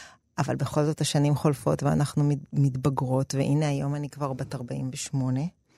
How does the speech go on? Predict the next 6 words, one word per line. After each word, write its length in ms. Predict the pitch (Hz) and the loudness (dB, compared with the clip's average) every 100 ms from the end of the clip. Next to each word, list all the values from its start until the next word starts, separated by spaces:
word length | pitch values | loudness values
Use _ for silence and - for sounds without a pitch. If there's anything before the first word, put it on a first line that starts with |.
| - - - _ _ _ _ _ | -20 -20 -20 _ _ _ _ _
והבנתי 720 | 120 151 143 123 208 277 254 | 0 2 2 4 2 4 2
שאני 280 | 247 147 147 | 2 2 2
חייבת, 1000 | 135 - 143 139 185 220 180 175 202 - - _ _ | 0 0 2 4 4 6 6 6 4 -2 -16 _ _
ככל 260 | 135 - 202 | -2 2 4
שהשנים 480 | 262 247 185 202 | 4 2 2 2
עוברות, 360 | 214 208 247 262 | 0 2 0 0